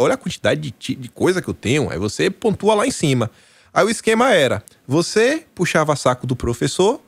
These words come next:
pra tentar ganhar a bolsa de quatrocentos conto, o professor tava, às vezes, tentando fazer um mestrado, doutorado, e aí te usava pra produzir a tese dele. O professor de,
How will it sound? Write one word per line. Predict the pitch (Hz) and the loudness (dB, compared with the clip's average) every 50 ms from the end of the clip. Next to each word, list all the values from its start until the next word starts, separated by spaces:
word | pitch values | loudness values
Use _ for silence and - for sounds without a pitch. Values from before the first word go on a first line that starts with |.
| _ _ _ _ _ _ | _ _ _ _ _ _
pra | - 135 | -6 -4
tentar | 127 - 139 - 143 127 | -2 -2 0 0 0 2
ganhar | 123 131 127 | 2 2 0
a | 120 | 2
bolsa | 113 110 110 - 131 | 0 0 -2 0 0
de | 117 117 | -2 -2
quatrocentos | - - 117 113 - - - 107 113 - - | 0 0 0 0 -2 -2 -4 -4 -4 -4 -2
conto, | - 180 196 233 - - - - _ _ _ _ _ _ _ _ | 0 2 2 0 0 -6 -20 -20 _ _ _ _ _ _ _ _
o | - 269 294 285 | -2 -2 -2 0
professor | - 247 226 208 - 208 185 - - 151 139 127 117 | 2 2 0 2 2 0 -2 0 0 2 2 2 2
tava, | - - 147 143 147 143 | 2 2 2 4 4 2
às | 127 113 | 2 2
vezes, | 131 131 127 | 0 -2 -2
tentando | - 127 120 131 127 127 | -2 -4 -2 -2 -2 0
fazer | - - 131 117 101 117 127 | 0 2 2 2 2 2 2
um | 120 113 110 | 2 2 0
mestrado, | 104 113 120 131 120 - - - 110 104 110 107 | 0 0 2 0 0 -2 -4 -2 0 0 0 0
doutorado, | 98 98 98 104 - 143 151 156 143 139 156 185 - - _ _ _ _ _ - | 0 0 -2 0 0 0 2 4 4 4 2 0 -4 -12 _ _ _ _ _ 0
e | 139 139 | 2 2
aí | 127 113 | 2 2
te | 113 - - | 0 0 0
usava | 160 156 127 143 139 143 160 160 196 262 - - | 0 2 4 4 4 4 2 0 -2 -6 -8 -6
pra | - 131 | -6 -4
produzir | - - 139 131 127 127 113 117 117 113 107 - _ _ - | 0 0 0 0 0 0 0 2 0 0 0 -4 _ _ 0
a | 151 151 | 0 0
tese | 151 - - 110 110 113 117 147 | 0 0 0 0 2 2 0 0
dele. | 156 160 165 170 185 277 285 _ _ _ _ _ _ _ _ _ _ _ _ | 0 0 0 0 0 -4 -8 _ _ _ _ _ _ _ _ _ _ _ _
O | - 294 311 | 0 0 0
professor | 302 - 247 220 233 214 - - 180 175 | 2 2 0 2 0 -2 -2 0 0 0
de, | 160 147 165 165 | 0 0 -2 -2